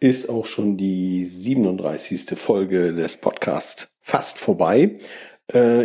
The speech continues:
ihr ahnt, was jetzt kommt. Äh, ich hoffe, ihr habt genauso viel Spaß gehabt wie ich beim Interview. Äh, ich hab sehr viel interessante Sachen, äh, gehört und, äh, ja, wer online ein bisschen, ja, forschen möchte, nachschauen möchte, was dort möglich ist,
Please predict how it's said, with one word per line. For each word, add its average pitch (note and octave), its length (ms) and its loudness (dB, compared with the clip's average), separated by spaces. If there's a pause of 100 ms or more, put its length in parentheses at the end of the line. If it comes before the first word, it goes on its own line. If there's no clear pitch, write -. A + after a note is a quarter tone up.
ihr A2 140 0
ahnt, E3+ 320 4
was D3+ 160 2
jetzt C3 180 0
kommt. F3+ 420 2
Äh, B2 380 2
ich - 160 -2
hoffe, A#2+ 160 2
ihr G2+ 100 4
habt - 320 -2
genauso G#2+ 340 4
viel G#2 100 0
Spaß F#2+ 400 -2
gehabt B2 260 2
wie - 60 -4
ich - 480 0
beim G#2+ 160 2
Interview. E3+ 640 0 (520)
Äh, B2+ 540 4
ich - 120 -6
hab B2+ 160 2
sehr A2+ 140 4
viel A2+ 300 2
interessante A#2+ 560 0
Sachen, G#2+ 580 2
äh, F#2+ 500 0
gehört G#2+ 600 4
und, A2 480 -2
äh, G2+ 320 -6
ja, G#2 180 4
wer F#2+ 160 2
online A#2 300 2
ein A2 120 2
bisschen, G2+ 1000 -2 (240)
ja, F#2 240 0
forschen B2+ 460 2
möchte, B2+ 340 4
nachschauen A#2 440 2
möchte, A2 280 2
was G#2+ 140 0
dort A2 240 4
möglich B2+ 320 0
ist, C3+ 260 2